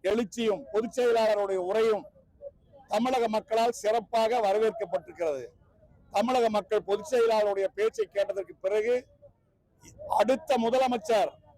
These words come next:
எடப்பாடியார் தான் என்கிற முடிவுக்கு அனைவரும் வருகிற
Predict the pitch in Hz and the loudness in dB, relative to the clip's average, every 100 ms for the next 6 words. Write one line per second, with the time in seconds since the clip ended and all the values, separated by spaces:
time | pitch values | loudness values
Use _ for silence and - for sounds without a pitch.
0 | - 196 233 247 240 233 220 226 233 214 | -4 -2 -2 -2 -2 0 0 0 -2 -2
1 | 202 190 202 214 196 220 196 214 226 247 | -4 -4 -4 -4 -2 -2 0 0 0 -2
2 | - _ _ _ _ _ _ 740 - 208 | -8 _ _ _ _ _ _ -10 -2 0
3 | 262 226 214 | 2 0 -2